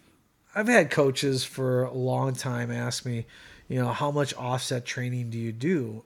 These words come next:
And I'm like, "Well, I do an extensive amount," because think about it, the gym is the only place that people go to lift balanced objects, right? And it just, when we step out the doors of a gym, uh,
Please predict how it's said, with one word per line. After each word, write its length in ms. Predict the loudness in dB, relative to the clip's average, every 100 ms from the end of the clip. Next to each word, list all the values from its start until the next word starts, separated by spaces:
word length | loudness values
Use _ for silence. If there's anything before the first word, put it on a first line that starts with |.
| -10
And 300 | -4 -2 -2
I'm 180 | -2 -2
like, 220 | -2 -2
"Well, 180 | -2 -2
I 100 | -2
do 220 | 0 0
an 80 | 0
extensive 480 | -4 -4 -6 -6 -6
amount," 480 | -4 -2 -4 -6
because 480 | -8 -2 0 0 -2 -10 -20 -20 -20 _ -4
think 140 | 2
about 380 | 4 4 2 -4 -12
it, 240 | -12 -6
the 100 | -2
gym 340 | 4 6 6
is 140 | 6 6
the 120 | 6
only 300 | 6 6 4
place 440 | 2 0 2 2 -2
that 160 | -6
people 340 | -4 -4 -2 -2
go 480 | 2 4 4 2 -4 -16 _ -6
to 140 | 0
lift 320 | 2 2 -2
balanced 440 | -6 -6 -4 -6 -8
objects, 640 | -10 -10 -14 -16 -14 -16 -18 _ _
right? 340 | -10 -6 -6 -8 -14 -20 -6
And 200 | -2 -2
it 240 | 2 0 4
just, 400 | 4 4 -6 0
when 320 | 4 4 4
we 300 | 4 4 2
step 420 | 0 2 2 4
out 160 | 4 4
the 80 | 0
doors 360 | 2 4 2
of 100 | 2
a 40 | -2
gym, 480 | -2 -6 -4 -6 -8 -14 -20 -20 -6
uh, 300 | 2 4